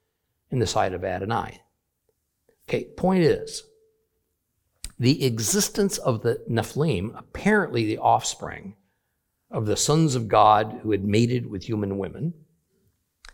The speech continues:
directly led to wanton evil overcoming all mankind, even to the point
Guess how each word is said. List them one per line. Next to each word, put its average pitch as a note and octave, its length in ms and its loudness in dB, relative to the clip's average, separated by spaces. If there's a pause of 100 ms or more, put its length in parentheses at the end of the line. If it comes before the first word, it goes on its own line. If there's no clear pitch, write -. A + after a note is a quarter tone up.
(140)
directly B2+ 840 4
led G#2+ 520 -2 (640)
to C3+ 120 2
wanton D#3 680 2 (140)
evil A2+ 680 0
overcoming G#2+ 520 -2
all G2 140 2
mankind, F#2+ 680 -8 (1800)
even B3 380 6
to A3+ 120 0
the G3+ 100 2
point G#2 500 0